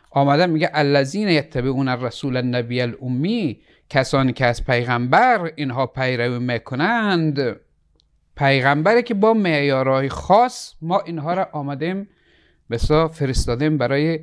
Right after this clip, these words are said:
هدایت انسانها، برای که انسانها رهایی پیدا کنه از بند اون اسارتهای نفس که در حقیقت می‌شه آزادی. این پیغمبر با خصوصیات آمده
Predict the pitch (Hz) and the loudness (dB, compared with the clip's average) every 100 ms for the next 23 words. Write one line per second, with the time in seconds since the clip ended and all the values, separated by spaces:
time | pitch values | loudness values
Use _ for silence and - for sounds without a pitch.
0 | - - 117 117 143 175 143 131 127 127 | -10 -4 -2 2 2 2 -2 -2 -4 -6
1 | 117 123 120 135 160 131 139 131 - 123 | -4 -4 -2 0 0 0 -4 -4 -6 -8
2 | 123 147 180 214 190 _ _ _ _ - | -4 4 4 4 0 _ _ _ _ -10
3 | 127 120 139 131 151 185 240 247 196 160 | -8 0 2 4 2 2 2 2 4 0
4 | 147 151 135 - 147 139 131 123 185 247 | -2 -4 -6 -4 -4 -4 -6 2 6 6
5 | 254 247 240 240 240 233 226 208 - 196 | 4 -2 -2 0 2 2 -2 -6 -8 -2
6 | 214 202 - 151 156 156 147 143 143 143 | -2 -2 -2 -4 -2 2 4 4 2 -2
7 | - 156 226 214 196 185 156 - - 143 | -4 2 4 4 4 2 2 -2 -10 -6
8 | 135 120 139 131 170 165 143 - - 127 | -6 -4 -6 -4 -6 -6 -8 -8 -8 -6
9 | 117 113 104 101 - _ _ _ _ _ | -6 -6 -8 -10 -12 _ _ _ _ _
10 | _ _ _ _ _ _ _ - - - | _ _ _ _ _ _ _ -20 -20 -8
11 | 156 156 139 135 156 165 240 214 214 - | -2 2 2 2 0 4 2 4 -2 -2
12 | 175 - 151 - 156 214 247 247 - 196 | -6 -10 -10 -6 0 2 2 -2 -2 0
13 | 185 202 240 226 190 | 2 4 4 4 0